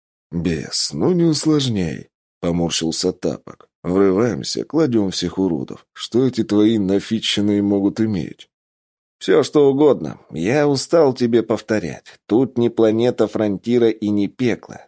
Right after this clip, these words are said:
Ты слишком уж привык полагаться на свои импланты, делающие тебя непобедимым против обычных людей или даже наёмников с Фронтира.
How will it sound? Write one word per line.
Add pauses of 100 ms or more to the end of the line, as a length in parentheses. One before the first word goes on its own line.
Ты
слишком
уж
привык
полагаться
на
свои
импланты,
делающие
тебя
непобедимым
против
обычных
людей
или
даже
наёмников
с
Фронтира.